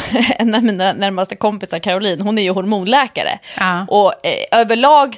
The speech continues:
Speaker 1: eller dels är hon ju vanlig läkare också, men sen har ju hon doktorerat, eh, inom hormoner. Och det är så bra för att jag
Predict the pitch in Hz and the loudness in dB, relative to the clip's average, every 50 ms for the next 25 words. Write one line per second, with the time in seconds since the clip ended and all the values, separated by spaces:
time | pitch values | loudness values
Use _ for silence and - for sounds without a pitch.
0 | 185 - - 214 160 202 208 202 247 247 262 247 226 185 175 170 175 170 151 - | -10 -4 -4 -2 -2 -2 -4 -2 0 0 0 0 0 -2 -2 -2 -4 -8 -8 -10
1 | - 196 180 180 170 175 202 226 226 196 156 151 - - 196 196 - 175 - - | -10 -2 0 2 2 2 0 0 2 2 2 0 0 -2 -2 0 0 0 -2 -4
2 | - - - - 185 180 165 - 190 190 185 180 175 175 160 170 170 175 170 - | -10 -12 -8 -6 -8 -6 -4 -6 -4 -2 -2 -2 -2 -2 -4 -4 -6 -6 -8 -6
3 | - 190 185 208 190 175 165 165 165 165 - - - - 208 - - 185 185 - | -6 -4 -2 0 0 0 0 0 -2 -4 -8 -16 -16 -14 -14 -10 -8 -8 -6 -6
4 | - - - 196 185 165 160 156 165 175 185 185 - - - 208 180 165 185 175 | -8 -8 -6 -8 -8 -6 -6 -6 -6 -6 -10 -12 -14 -8 -6 -6 -6 -6 -8 -8
5 | 170 170 135 131 - - - - - - - - - - 214 214 208 208 190 220 | -6 -4 -6 -6 -6 -8 -14 -20 -20 -20 -20 -12 -2 0 0 0 0 -4 -4 -2
6 | 247 247 - 208 202 202 294 277 175 156 165 220 220 - 208 196 196 _ - - | -2 0 -2 -4 -2 0 2 4 4 4 4 2 2 0 -2 -2 -2 _ -18 -20
7 | _ - - 202 208 233 214 277 262 | _ -14 -6 0 4 4 4 4 2